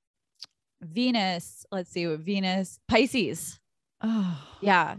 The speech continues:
Speaker 1: just, I mean,
Speaker 2: bendito.
Speaker 1: just the sweetest of sweet baby angels. So yeah, we love a little Earth in here. So I'm just gonna dive right the fuck in, because the first thing I saw when I looked at his chart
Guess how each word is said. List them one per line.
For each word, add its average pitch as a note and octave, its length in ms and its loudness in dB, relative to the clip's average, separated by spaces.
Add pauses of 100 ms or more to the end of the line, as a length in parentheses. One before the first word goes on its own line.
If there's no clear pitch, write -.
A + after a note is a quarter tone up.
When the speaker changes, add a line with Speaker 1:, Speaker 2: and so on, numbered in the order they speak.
(100)
Speaker 1:
just, A#3 380 0
I G#3 140 4
mean, F#3+ 240 2
Speaker 2:
bendito. F#3+ 440 -4 (600)
Speaker 1:
just A3+ 220 0
the G#3 80 -4
sweetest G#3 680 4
of F#3 100 0
sweet F#3+ 240 0
baby F#3 300 0
angels. - 580 -6
So - 160 2
yeah, F3 200 6 (840)
we A3 120 6
love G#3 200 8
a G#3+ 40 6
little G#3+ 320 2
Earth G#3 220 0
in G#3 100 -2
here. G#3+ 360 -2 (400)
So D4+ 160 2
I'm D4+ 120 0
just F#4 140 0
gonna G4+ 200 -4
dive A3 360 2
right F3+ 300 0 (140)
the F#3 100 -8
fuck E3+ 260 -6
in, F3+ 200 -2
because F#3+ 300 -4
the G3 320 0
first C#4+ 280 0
thing A3 140 -2
I G3 80 -2
saw E3+ 240 -2
when E3 100 -6
I F3+ 80 -6
looked F3+ 240 -6
at A#3 60 -4
his B3 220 -4
chart - 340 -2